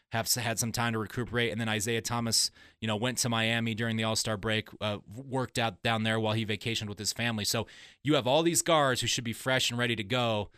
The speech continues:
Uh, I don't envy Michael Malone 'cause I, I really don't know what the answer is of, like, how you're gonna distribute all this. Um, but he, I, I thought the thing that he said after, after the win over Sacramento that stood out was, like, "I'm not here to make friends. We're not, this isn't, we're not here to, like, give everybody, you know,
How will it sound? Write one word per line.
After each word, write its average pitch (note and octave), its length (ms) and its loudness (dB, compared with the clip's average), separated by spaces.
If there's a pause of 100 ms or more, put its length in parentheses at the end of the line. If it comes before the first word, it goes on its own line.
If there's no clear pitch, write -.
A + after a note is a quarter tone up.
(240)
Uh, G#2+ 260 0
I B2 80 0
don't D3+ 260 2
envy C#3+ 220 2
Michael A#2+ 300 0
Malone A2+ 340 0
'cause A2+ 160 0
I, A#2+ 140 4
I B2 140 0
really C#3 220 2
don't C3+ 140 0
know C3 100 -2
what B2 140 -2
the A#2 100 0
answer A#2 320 0
is G#2 140 0
of, F#2+ 100 -6
like, G#2 160 0
how A#2 140 0
you're A2+ 160 0
gonna A2+ 140 -2
distribute A#2 460 0
all A2+ 140 2
this. A2+ 380 2 (340)
Um, G2+ 300 0
but G#2 160 -2
he, F2+ 160 -8 (180)
I, A2 180 -2
I - 120 -2
thought B2+ 200 -2
the A2+ 60 -8
thing C3 220 -2
that A#2 80 0
he A2 140 -2
said C3 220 4
after, B2 480 0
after A#2 200 -2
the A#2 80 -2
win A#2 180 -2
over A#2 160 -2
Sacramento A#2+ 680 0
that C#3 180 -2
stood A#2+ 240 2
out C3+ 180 6
was, G#2 160 0
like, A2 180 0
"I'm G#2+ 100 2
not B2+ 120 0
here C3+ 140 0
to C3 80 -2
make B2 180 -2
friends. G#2 400 -2
We're G2+ 80 -4
not, A2 180 -4
this A2+ 240 0
isn't, B2 240 -4 (380)
we're A2+ 80 0
not A#2 140 2
here C3 140 2
to, B2+ 60 2
like, B2 300 2
give B2 160 4
everybody, B2+ 400 2
you A#2+ 220 -2
know, A2+ 300 -2